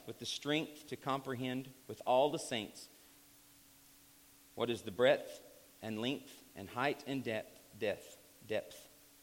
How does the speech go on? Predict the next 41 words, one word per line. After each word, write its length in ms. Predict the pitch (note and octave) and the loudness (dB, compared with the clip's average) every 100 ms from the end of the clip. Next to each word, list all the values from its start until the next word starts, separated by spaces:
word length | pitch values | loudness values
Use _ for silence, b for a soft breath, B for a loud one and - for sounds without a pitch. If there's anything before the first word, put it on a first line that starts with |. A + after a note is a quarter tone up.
| - - - - - - - | -20 -20 -20 -20 -20 -20 -10
and 120 | G#2+ | 0
that 160 | A2+ G#2+ | 2 2
he 100 | A#2+ | 0
would 220 | A2 A2 | -2 0
know 200 | A#2 B2+ | 2 2
the 120 | B2 | 4
love 240 | B2+ B2+ | 4 4
of 100 | C#3+ | 4
Christ 360 | - A#2 G2+ - | 0 0 0 -2
that 100 | F2+ | -6
surpasses 600 | - - A2+ G2+ G#2+ G2 | -6 -2 0 0 -4 -6
knowledge, 560 | G#2+ A2 A#2+ D3 - - - - - - - | 0 2 0 -2 -10 -16 -20 -20 -20 -16 -4
that 120 | A2 | -2
he 120 | A#2+ | 0
would 180 | A2 G#2 | -2 -2
be 60 | G2+ | -4
filled 400 | - B2 B2+ A2+ | -2 2 2 2
with 160 | G#2+ | 0
all 160 | G#2+ A#2 | 2 4
the 100 | G#2+ | 0
fullness 480 | - B2+ C3+ C#3+ C3+ | -2 0 0 -2 -6
of 100 | A#2 | -2
God 280 | A#2 A#2+ | 0 0
as 120 | A#2 - | -2 -6
he 80 | |
serves 400 | G#2+ - A#2+ A#2+ | -12 0 2 2
you 120 | A#2 A#2+ | -2 -4
in 100 | G2+ | -4
the 80 | |
days 400 | F#2+ G2+ G2+ G#2+ | 0 2 2 0
and 140 | G#2 G#2 | -4 -6
years 240 | G#2+ G#2 | -6 -6
ahead. 260 | G#2+ G#2+ G2+ A2+ - - - - - - - - - - - - - | -6 -6 -8 -12 -20 -20 -20 -20 -20 -20 -20 -20 -20 -20 -20 -18 4
We 120 | D3 | 6
also 180 | E3 F3 | 6 4
pray 400 | E3 D3+ D3 D3 - | 4 4 4 0 -8
that 160 | C3+ C3+ | -6 -4
you 60 | |
would 120 | C3 B2 | -2 -2
use 160 | C#3 | -4
Brian 520 | B2 C3 C3 C3+ C#3+ | 0 4 4 4 0